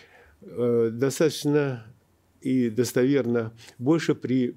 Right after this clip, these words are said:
парамедианном доступе по сравнению со срединным.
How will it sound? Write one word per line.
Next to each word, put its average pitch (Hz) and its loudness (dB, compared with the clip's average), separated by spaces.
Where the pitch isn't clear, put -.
парамедианном 123 0
доступе 143 0
по 123 2
сравнению 127 2
со - 0
срединным. 95 -2